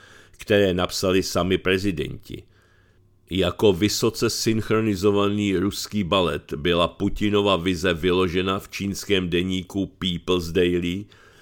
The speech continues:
a zaměřila se na partnerství spjaté s budoucností, zatímco Xiova vize byla zveřejněna v ruském deníku Rusian Gazet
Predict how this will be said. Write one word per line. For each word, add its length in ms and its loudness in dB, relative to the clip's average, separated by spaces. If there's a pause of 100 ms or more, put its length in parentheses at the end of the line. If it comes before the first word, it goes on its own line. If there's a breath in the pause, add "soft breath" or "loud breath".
(200 soft breath)
a 120 -2
zaměřila 720 4
se 200 2
na 140 0
partnerství 920 0
spjaté 540 0
s 80 -6
budoucností, 1080 -4 (460 soft breath)
zatímco 640 0
Xiova 520 4
vize 380 2
byla 280 2
zveřejněna 760 0
v 100 -4
ruském 540 0
deníku 600 0
Rusian 580 -2
Gazet 560 -2